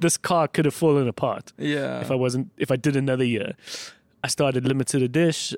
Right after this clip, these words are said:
Speaker 1: Earl started Cockles, Jake started his own company. Um, Gad was on his way to kind of figuring out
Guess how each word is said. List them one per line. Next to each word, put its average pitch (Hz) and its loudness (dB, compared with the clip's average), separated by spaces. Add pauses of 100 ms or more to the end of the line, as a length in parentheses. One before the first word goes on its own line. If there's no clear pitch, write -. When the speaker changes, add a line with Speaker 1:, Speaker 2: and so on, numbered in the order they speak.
Speaker 1:
Earl 135 0
started 113 -4
Cockles, 151 0
Jake 135 -2
started 131 -2
his 117 -4
own 143 2
company. 139 -4 (760)
Um, 110 -4 (220)
Gad 131 0
was 123 0
on 139 0
his 127 2
way 123 2
to 117 2
kind 131 -2
of 120 -4
figuring 123 0
out 117 -4